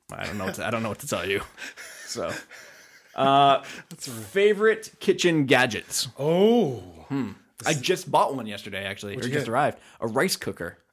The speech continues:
Speaker 2: Ah.
Speaker 1: For, all right, rice is super easy to cook, right?
Speaker 2: Uh,
Speaker 1: But it, it,
Speaker 2: sometimes.
Speaker 1: right, but it is just annoying enough that I wasn't cooking it very often.
Speaker 2: Yeah.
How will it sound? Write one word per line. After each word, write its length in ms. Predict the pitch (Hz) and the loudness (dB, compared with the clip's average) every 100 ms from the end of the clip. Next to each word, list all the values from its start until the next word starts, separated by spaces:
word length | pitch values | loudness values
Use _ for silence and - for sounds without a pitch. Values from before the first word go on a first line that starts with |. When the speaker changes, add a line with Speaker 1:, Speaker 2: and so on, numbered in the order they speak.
| _ | _
Speaker 2:
Ah. 1000 | 107 135 147 143 139 131 110 95 82 82 | -10 -4 -2 -2 -2 -4 -6 -10 -14 -4
Speaker 1:
For, 200 | 160 170 | 0 0
all 200 | - 139 | -2 -4
right, 140 | 127 139 | -2 2
rice 260 | 214 - | 4 4
is 140 | 208 - | 0 -2
super 260 | 196 156 | 0 0
easy 220 | 147 123 | 0 0
to 60 | 107 | -4
cook, 280 | - 80 - | -2 -4 0
right? 240 | 113 135 - - - | -2 -2 -6 -12 2
Speaker 2:
Uh, 300 | 190 202 185 | 6 6 4
Speaker 1:
But 80 | |
it, 120 | 185 175 | 0 2
it, 80 | 185 | 2
Speaker 2:
sometimes. 440 | 180 147 110 - | 2 -2 -6 -6
Speaker 1:
right, 300 | 156 156 - 123 _ | 2 2 2 -8 _
but 380 | 165 147 - _ _ _ _ | 4 4 -2 _ _ _ _
it 140 | 156 | -2
is 80 | 139 | -2
just 440 | 120 120 170 - - | -2 2 2 2 -2
annoying 460 | 151 127 127 151 | 2 2 0 -2
enough 400 | 180 185 214 - _ _ _ - | -2 -4 -4 -8 _ _ _ -2
that 100 | 135 | 0
I 60 | 131 | 2
wasn't 320 | 131 127 117 | 2 0 -6
cooking 240 | 107 117 | -8 -6
it 80 | 98 | -4
very 180 | 107 98 | -6 -4
often. 420 | 78 85 - - | -6 -8 -10 -16
Speaker 2:
Yeah. 200 | 117 101 | -16 -16